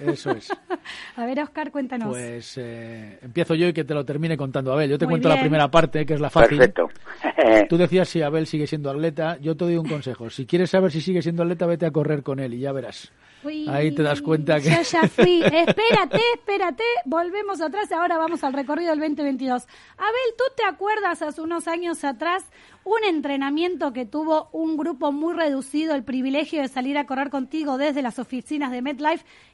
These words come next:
Speaker 2: que nos cayó la de Dios y fuimos al retiro? ¿Te acordás de ese día? Creo que, no sé
Speaker 3: Hombre.
Speaker 2: si era la única mujer, pero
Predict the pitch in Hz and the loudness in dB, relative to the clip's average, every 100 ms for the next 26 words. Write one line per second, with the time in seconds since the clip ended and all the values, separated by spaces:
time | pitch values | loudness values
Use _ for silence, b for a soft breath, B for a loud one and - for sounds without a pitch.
0 | b 427 427 440 440 - 427 392 - 480 | b -2 0 0 0 -2 -2 -2 0 2
1 | 480 427 370 349 349 392 440 - - 370 | 2 2 0 -4 -4 -2 -2 -4 -8 -8
2 | 370 415 427 427 - 359 349 339 254 381 | -4 -2 -2 -2 -2 -2 -2 -4 -6 -6
3 | 415 370 311 _ _ _ 415 440 440 453 | -4 -4 -6 _ _ _ -6 -4 -2 0
4 | 480 427 - 320 359 427 392 - b b | 0 0 -4 -4 -2 0 0 -4 b b
5 | - 571 403 370 349 - - 262 - 339 | -8 -6 -6 -8 -8 -2 4 8 8 6
6 | 349 349 339 320 311 381 311 | -4 -4 -6 -6 -6 -6 -4